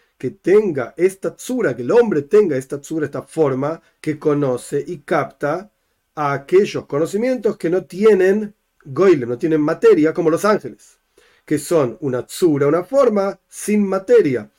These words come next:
al punto tal que el ser humano se parezca a los ángeles, porque puede captar cosas que no tienen un cuerpo, una materia determinada. Y no dice la Torá, este versículo, "hagamos al hombre a nuestra imagen y semejanza",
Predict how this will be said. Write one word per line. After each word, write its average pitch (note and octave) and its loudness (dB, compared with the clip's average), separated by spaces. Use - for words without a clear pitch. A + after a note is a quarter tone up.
al C#3 -6
punto D#3+ -2
tal A#3 -2
que - -6
el C#3+ -4
ser D3+ -2
humano C4 2
se G#3 0
parezca G3 -2
a D3+ -10
los C#3 -6
ángeles, - -10
porque A#2+ -18
puede E3 -6
captar G#3+ -6
cosas B3 -4
que D#3 -6
no F3+ 0
tienen F#3 2
un C#3+ -4
cuerpo, D#3 -2
una B2+ -6
materia D3+ -2
determinada. B2 -4
Y E3 -12
no A3 0
dice E3 -8
la C3 -8
Torá, C#3 -2
este G#2+ -12
versículo, C3+ -8
"hagamos C#3+ -6
al C#3 -4
hombre D#3+ -2
a B2+ -2
nuestra B2 -10
imagen E3 -8
y D3+ -10
semejanza", G3+ -4